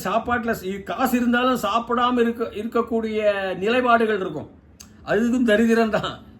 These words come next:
மயர், அதனால இந்த திராப்பேன்னு சொல்றாங்க. சா-, கா-, காசு இருக்கும், ஆனா ஒண்ணும் சாப்பிட முடியாது, பயப்படுவாங்க, மரணத்துக்கு பயப்படுவாங்க, சாப்பிட்டானாக்கா விஷம் இறங்கிடும். ஏன்னா அந்த காலத்துல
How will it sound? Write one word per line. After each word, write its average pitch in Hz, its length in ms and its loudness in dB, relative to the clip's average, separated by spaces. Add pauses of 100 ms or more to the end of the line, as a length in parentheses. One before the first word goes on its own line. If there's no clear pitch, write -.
(420)
மயர், 208 320 0
அதனால 208 300 0
இந்த 220 220 0
திராப்பேன்னு 214 460 2
சொல்றாங்க. 175 400 -4 (520)
சா-, 117 280 -8
கா-, 135 180 -4
காசு 233 300 0
இருக்கும், 214 300 0
ஆனா 214 180 -2
ஒண்ணும் 208 220 -2
சாப்பிட 196 240 -2
முடியாது, 180 380 -4 (480)
பயப்படுவாங்க, 208 680 4
மரணத்துக்கு 190 480 0
பயப்படுவாங்க, 170 500 -2
சாப்பிட்டானாக்கா 170 540 -2
விஷம் 160 240 0
இறங்கிடும். 143 380 -4
ஏன்னா 151 160 -4
அந்த 151 200 -2
காலத்துல 185 400 -2